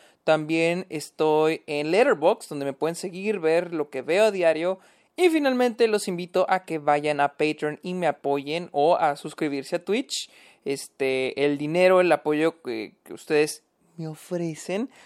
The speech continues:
lo uso para mis cortometrajes. De hecho, ahorita mismo estoy editando mi documental,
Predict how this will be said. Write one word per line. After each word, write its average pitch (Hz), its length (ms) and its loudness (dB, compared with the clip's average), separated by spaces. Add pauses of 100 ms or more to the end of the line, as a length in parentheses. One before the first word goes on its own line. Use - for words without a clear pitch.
(100)
lo 277 120 2
uso 254 140 6
para 214 160 6
mis 196 160 2
cortometrajes. 190 800 2
De 170 100 -4
hecho, 160 160 -6
ahorita 156 200 -4
mismo 160 240 -6
estoy 147 220 -6
editando 139 800 2
mi 139 340 -8
documental, 143 1000 4